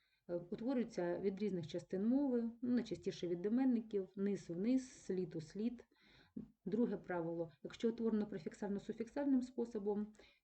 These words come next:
е, префікси можуть бути дуже різні, але вони теж повинні бути схожими на прийменники, і суфікси теж різні. Приклади ви бачите.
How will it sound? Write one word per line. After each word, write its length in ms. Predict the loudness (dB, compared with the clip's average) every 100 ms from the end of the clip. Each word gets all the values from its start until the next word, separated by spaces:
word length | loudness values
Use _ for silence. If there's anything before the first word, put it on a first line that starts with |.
| -10
е, 160 | -6 -4
префікси 460 | -4 -2 -4 -2
можуть 260 | -2 -2 -4
бути 220 | -4 -4
дуже 300 | -4 -2 0
різні, 480 | 2 2 6 6 6
але 160 | 2 0
вони 180 | 0 -2
теж 260 | -4 -6
повинні 340 | -6 -4 -2 -2
бути 240 | -4 -8
схожими 500 | -8 -4 -4 -4 -4
на 140 | -6 -4
прийменники, 760 | 0 4 4 4 2 0 -4 -4 -16 -8
і 260 | 2 4 4 0
суфікси 400 | -4 -4 -4 -6
теж 300 | -4 -6 -4
різні. 420 | -2 -2 -2 -4
Приклади 460 | -4 -6 -2 -2 -2
ви 140 | -4
бачите. 540 | -4 -6 -8 -10 -10